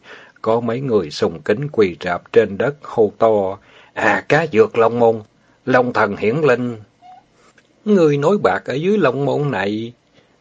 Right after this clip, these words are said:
Từ tiểu thư rốt cục cũng nhịn không được phải mở miệng hỏi, khóe miệng thoáng nhếch lên thành nét cười.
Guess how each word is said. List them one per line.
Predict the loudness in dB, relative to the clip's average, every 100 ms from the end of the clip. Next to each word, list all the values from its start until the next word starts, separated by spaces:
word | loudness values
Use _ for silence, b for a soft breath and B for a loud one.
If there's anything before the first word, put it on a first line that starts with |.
| _
Từ | 0 0 0
tiểu | 0 2
thư | 2 2 2
rốt | 0 0
cục | -4 -6 -4
cũng | -4 -2
nhịn | -4 -2
không | -2 0
được | 2 2 0
phải | -8 -4
mở | -4 -4
miệng | -2 -2 -4
hỏi, | -6 -6 -4 -6 -10 b _
khóe | -2 0
miệng | 0 -4 -6 -6
thoáng | -6 -4 -2
nhếch | -4 -2
lên | 0 -2 -2
thành | -6 -6 -6
nét | -8 -8
cười. | -2 0 0 -4 -12